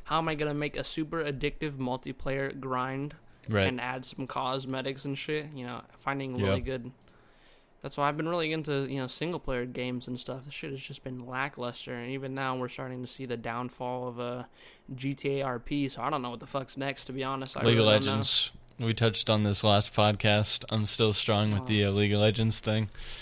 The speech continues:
Speaker 2: It's gonna happen, and I'm probably gonna end up having to stream some League of Legends. Some people in my community, <clears throat> Hacker Tracker, are gonna fucking hate me. So, um, but
Speaker 1: You
Speaker 2: we
Speaker 1: know
Speaker 2: might
Speaker 1: what,
Speaker 2: play
Speaker 1: man?
Speaker 2: it.
Speaker 1: If
Speaker 2: So.
Speaker 1: you,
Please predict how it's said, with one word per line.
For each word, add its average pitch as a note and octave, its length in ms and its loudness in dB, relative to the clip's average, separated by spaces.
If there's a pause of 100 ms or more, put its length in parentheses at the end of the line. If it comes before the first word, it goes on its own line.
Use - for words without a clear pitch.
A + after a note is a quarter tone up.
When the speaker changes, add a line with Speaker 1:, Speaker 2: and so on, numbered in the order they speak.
(160)
Speaker 2:
It's - 80 -8
gonna A2+ 200 4
happen, G2+ 500 4
and G2+ 120 0
I'm G#2+ 120 4
probably G#2 320 4
gonna G2+ 180 4
end G2 220 4
up G2 160 6
having G2 280 6
to F#2+ 60 2
stream G2+ 360 4
some G2 200 0
League G2 140 4
of G2+ 80 6
Legends. F#2+ 560 4 (280)
Some B2+ 260 6
people A2+ 240 6
in G#2+ 60 6
my G#2+ 120 8
community, G#2+ 520 6
<clears throat> - 40 -12
Hacker D#3+ 760 8
Tracker, A2 380 6
are A2+ 40 6
gonna G#2+ 160 6
fucking A2 220 4
hate G#2+ 200 8
me. F2+ 180 0 (300)
So, A2 540 6 (100)
um, G2 600 2
but G#2+ 320 4
Speaker 1:
You F#2 60 0
Speaker 2:
we B2 80 8
Speaker 1:
know C3+ 60 8
Speaker 2:
might E3 120 10
Speaker 1:
what, - 60 2
Speaker 2:
play C#3 220 8
Speaker 1:
man? F#2 160 6
Speaker 2:
it. - 80 -12
Speaker 1:
If - 80 -2
Speaker 2:
So. F#2+ 200 -2
Speaker 1:
you, G2 140 -2